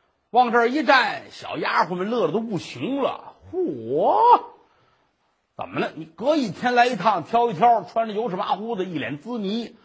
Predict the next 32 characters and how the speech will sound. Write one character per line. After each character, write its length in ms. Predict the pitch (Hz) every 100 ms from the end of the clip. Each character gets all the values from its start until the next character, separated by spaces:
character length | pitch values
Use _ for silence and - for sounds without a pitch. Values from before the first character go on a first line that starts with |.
| _
这 100 | 156
儿 80 | 139
敲 260 | - 240
着 80 | 190
梆 200 | 233 226
子 100 | 127 - - _ _ - _
送 220 | - 180
货。 340 | 139 247 - - - _ _ _ _ _ _
今 280 | - 302 277
天 300 | 269 269 226
突 160 | -
然 140 | 269 254
间 260 | 262 262
脖 240 | 208 214 262
子 80 | 196
洗 180 | 113
得 80 | 147
倍 120 | 185
儿 60 | 269
白， 360 | 226 247 247 - _ _ _ _ _ _
脸 260 | - 113 78
上 140 | 214
看 260 | 170 254 208
见 80 | 185
都 120 | 226
不 120 | 208
反 200 | 160 117
光 220 | 196 262
了， 200 | 196 - -
脱 640 | - - - - 277 277
掉 180 | 285
了， 60 | 233